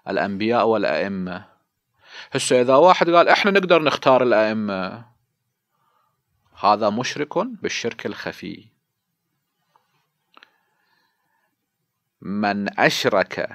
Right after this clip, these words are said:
مع إمام، إمامته من عند الله"، يعني يقبل مثلًا بأمير المؤمنين علي عليه الصلاة والسلام إمامًا، يقبله،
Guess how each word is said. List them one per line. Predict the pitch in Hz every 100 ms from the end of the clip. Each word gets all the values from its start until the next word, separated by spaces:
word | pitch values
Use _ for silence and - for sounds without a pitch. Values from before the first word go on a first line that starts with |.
| -
مع | 104 101 110
إمام، | 104 107 113 127 143 156 165 175 202 208 226 - _ _ _ _ _ _ _ _ -
إمامته | 117 113 110 110 110 135 151 - 123 107 131 175 196
من | 135 107
عند | 101 202 151 127 98
الله"، | 82 82 73 - - - _ _ _ _ _ _ _ _ _ _ _ _ _ _
يعني | - 95 104
يقبل | 151 202 185 120 - - _ _ _ _ _ _ _ _ _ _ _ _ _ _ _
مثلًا | 107 113 107 117
بأمير | 104 71 104 107
المؤمنين | 101 95 82 101 104
علي | 90 98 110
عليه | 107 90 92 98
الصلاة | - 92 85 85
والسلام | 85 - 87 87 -
إمامًا، | 104 104 104 80
يقبله، | 80 85 - 143 147